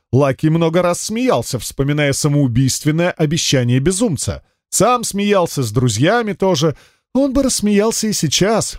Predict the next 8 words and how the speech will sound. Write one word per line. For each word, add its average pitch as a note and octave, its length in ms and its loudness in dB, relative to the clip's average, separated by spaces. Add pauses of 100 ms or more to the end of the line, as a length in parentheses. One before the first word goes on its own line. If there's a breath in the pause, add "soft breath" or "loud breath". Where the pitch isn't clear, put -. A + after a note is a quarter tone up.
(120)
да C3 260 2
рот D#3 260 0
свела G3+ 420 0
неприятная D3+ 840 0
оскомина. A2+ 960 -2 (420)
«Что - 280 2
здесь A2+ 280 0
происходит?» B2 880 0